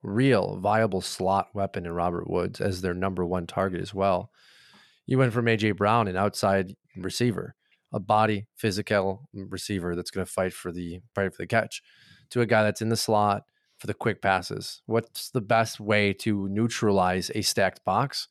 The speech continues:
Is to utilize the slot. Uh, and I think that that weapon alone is gonna help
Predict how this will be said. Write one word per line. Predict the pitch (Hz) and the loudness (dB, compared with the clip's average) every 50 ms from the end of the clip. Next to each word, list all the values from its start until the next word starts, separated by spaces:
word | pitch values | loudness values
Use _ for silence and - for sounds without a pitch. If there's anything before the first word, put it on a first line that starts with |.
| _ _ _ _ _ _ _ _ | _ _ _ _ _ _ _ _
Is | - 120 | -14 -8
to | - 127 | -4 0
utilize | 120 120 120 117 113 113 104 - | 2 4 6 6 6 6 4 2
the | 95 | -2
slot. | - - - - 87 87 82 - - _ _ _ _ _ _ _ _ _ _ _ _ - | -6 -6 -6 -4 -2 -2 -2 -2 -4 _ _ _ _ _ _ _ _ _ _ _ _ -4
Uh, | - 101 98 95 95 101 | 0 2 2 4 4 2
and | 104 | 2
I | 107 | 2
think | 104 - 127 120 107 | 2 2 2 2 4
that | 110 107 104 92 - | 4 2 2 2 2
that | 104 110 101 104 | 2 4 4 4
weapon | 110 107 - - 107 | 4 2 2 0 0
alone | 98 95 95 95 95 95 | 0 2 2 2 2 0
is | 95 92 | 0 -2
gonna | 95 98 95 90 | -2 0 0 0
help | 92 101 95 92 87 - | 2 2 0 0 -2 -6